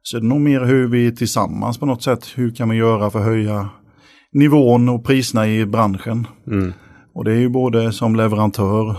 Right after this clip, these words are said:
Speaker 1: som gymägare, som fastighetsägare, hur man tillsammans kanske kan få branschen att må lite bättre under dessa tuffa tider. Så det är
Speaker 2: Mm.
Speaker 1: det som är den största utmaningen
Speaker 2: Ja.
Speaker 1: nu med,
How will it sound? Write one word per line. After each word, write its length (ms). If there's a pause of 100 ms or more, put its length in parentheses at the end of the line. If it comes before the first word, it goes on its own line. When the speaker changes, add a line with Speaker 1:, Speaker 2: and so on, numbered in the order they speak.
Speaker 1:
som 200
gymägare, 920
som 180
fastighetsägare, 920 (720)
hur 100
man 200
tillsammans 600
kanske 440 (600)
kan 140
få 140
branschen 460
att 60
må 180
lite 200
bättre 340
under 180
dessa 280
tuffa 360
tider. 400 (840)
Så 480 (680)
det 120
är 20
Speaker 2:
Mm. 140
Speaker 1:
det 140
som 140
är 60
den 120
största 320
utmaningen 500
Speaker 2:
Ja. 220
Speaker 1:
nu 60
med, 260